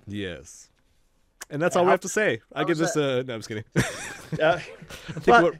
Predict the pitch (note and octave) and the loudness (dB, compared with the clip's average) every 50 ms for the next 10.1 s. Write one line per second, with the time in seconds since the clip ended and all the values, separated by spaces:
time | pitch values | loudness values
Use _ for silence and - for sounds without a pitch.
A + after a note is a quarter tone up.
0 | _ - - F3 G#3+ A#3 G3+ F3+ D#3+ D#3 C#3+ C#3 C#3 B2 - A#2 G#2+ F#2+ - - | _ -8 -2 0 0 2 4 4 2 2 2 -2 -4 -6 -6 -8 -12 -12 -10 -8
1 | B2 B2 - A#2+ G2+ F#2 _ - - D3+ - - - - - - - - - - | -8 -6 -6 -6 -8 -8 _ -6 -2 0 0 0 -2 -14 -16 -16 -16 -18 -18 -20
2 | - - _ - - _ _ _ _ _ _ - A3+ B3 C4+ C4+ A#3+ - - - | -20 -20 _ -20 -20 _ _ _ _ _ _ 6 6 8 8 6 0 -2 -6 -14
3 | _ _ _ _ _ _ _ - _ _ _ - _ _ _ _ - - - D#3 | _ _ _ _ _ _ _ -20 _ _ _ -20 _ _ _ _ -12 -10 -8 -8
4 | D#3 - _ - F#3 - - A#3+ B3+ B3+ B3+ A3+ E3 - G#3+ F3+ E3 - - - | -8 -10 _ -16 -6 0 4 4 4 4 2 -2 -4 2 4 4 4 4 2 -4
5 | _ _ _ _ _ _ _ _ _ _ _ _ _ _ _ _ _ _ _ - | _ _ _ _ _ _ _ _ _ _ _ _ _ _ _ _ _ _ _ 0
6 | D3 F3 E3 D#3+ A3+ C4 C#4 C#4+ B3 - - - - G#3+ G#3+ A3+ A3 - - F#3 | 0 0 0 0 -4 -6 -8 -8 -14 -16 -14 -6 0 2 2 2 2 0 -2 -4
7 | F#3 F#3+ F#3+ - - - F3+ E3+ E3 E3+ F3 F3+ F3+ F#3 F3 F3 - _ _ _ | -2 -4 -4 -6 -6 -2 0 0 2 2 0 -2 -2 -6 -10 -12 -18 _ _ _
8 | _ - D#3 D3+ D3+ C#3+ - - - E3+ D3 A#2+ F#3 D#3+ G3 A#3+ F#3 - E3+ D#3+ | _ -4 -2 0 -2 -2 -4 -4 -2 -2 -2 -2 -4 -6 -6 -8 -4 0 4 6
9 | E3 E3+ E3+ E3 E3 D#3+ D#3+ _ _ - D#3+ D#3+ D#3 D#3+ _ _ _ - D3+ D3 | 6 6 4 2 -2 -6 -8 _ _ -2 0 0 -2 -4 _ _ _ -6 -6 -6
10 | C#3 | -6